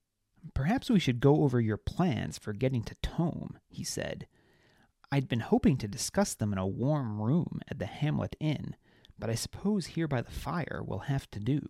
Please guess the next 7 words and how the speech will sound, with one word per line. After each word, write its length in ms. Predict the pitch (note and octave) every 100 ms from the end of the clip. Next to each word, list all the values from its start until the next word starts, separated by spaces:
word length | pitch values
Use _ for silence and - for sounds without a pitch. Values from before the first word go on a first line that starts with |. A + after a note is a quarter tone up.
| - _ _ _ _ _ _ _ _ _ _
Deliritus's 680 | A#2 A#2 C3+ - B2 A2 -
expression 760 | - - - C#3 C3 - G2 G#2+
didn't 360 | C3+ C3 -
soften, 580 | - A2+ G#2 - - - _ _ -
but 140 | -
he 140 | A#2
nodded. 560 | G#2+ G#2 A2 F#2 -